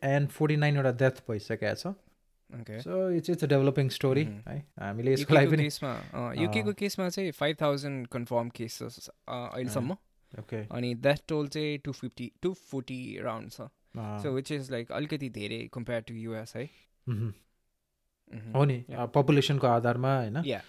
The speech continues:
Speaker 1: ऊ
Speaker 2: अहँ।
Speaker 1: कम्पेयर गर्दाखेरि चाहिँ
Speaker 2: मह्म।
Speaker 1: मोर्टालिटी रेट पनि माथि नै देखियो जस्तो लाग्यो।
Speaker 2: अँ,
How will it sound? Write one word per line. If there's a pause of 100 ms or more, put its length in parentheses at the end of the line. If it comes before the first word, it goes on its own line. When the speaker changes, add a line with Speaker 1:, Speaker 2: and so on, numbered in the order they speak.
(240)
Speaker 1:
ऊ
Speaker 2:
अहँ।
Speaker 1:
कम्पेयर
गर्दाखेरि
चाहिँ
Speaker 2:
मह्म।
Speaker 1:
मोर्टालिटी
रेट
पनि
माथि
नै
देखियो
जस्तो
लाग्यो। (180)
Speaker 2:
अँ,